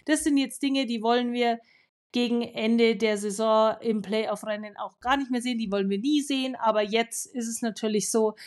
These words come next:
dass jeder fehlende Playmaker nochmal richtig Probleme macht, weil er dann entsprechend in der Postseason und in den Playoffs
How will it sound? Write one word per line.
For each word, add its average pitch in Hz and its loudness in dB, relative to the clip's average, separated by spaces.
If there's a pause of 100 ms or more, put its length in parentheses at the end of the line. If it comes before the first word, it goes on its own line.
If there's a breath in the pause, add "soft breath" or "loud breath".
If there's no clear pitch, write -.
(220 loud breath)
dass 202 -2
jeder 220 -2
fehlende 214 -2
Playmaker 202 0 (360 soft breath)
nochmal 202 2 (480)
richtig 269 2
Probleme 214 2
macht, 208 -2
weil 196 2
er 196 2
dann 190 2
entsprechend 196 -4
in 302 2
der 311 6
Postseason 233 -2
und 202 -2
in 196 0
den 190 0
Playoffs 185 -8